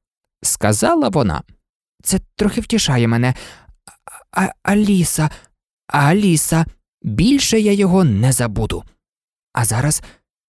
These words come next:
за якою з цих стрілок мені слід іти? Цікаво». На це питання неважко було відповісти,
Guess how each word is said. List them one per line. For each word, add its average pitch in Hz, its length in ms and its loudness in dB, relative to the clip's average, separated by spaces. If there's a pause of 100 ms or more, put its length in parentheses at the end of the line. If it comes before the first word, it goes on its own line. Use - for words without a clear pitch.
(160)
за 104 200 -4
якою 226 440 -2
з 202 60 0
цих - 280 -2
стрілок 349 640 -2
мені 208 280 2
слід 208 360 -2
іти? 170 340 0 (360)
Цікаво». 120 960 -4 (1000)
На 90 240 0
це - 220 -4
питання 269 720 -4
неважко 160 720 0
було 147 300 0
відповісти, 117 760 -4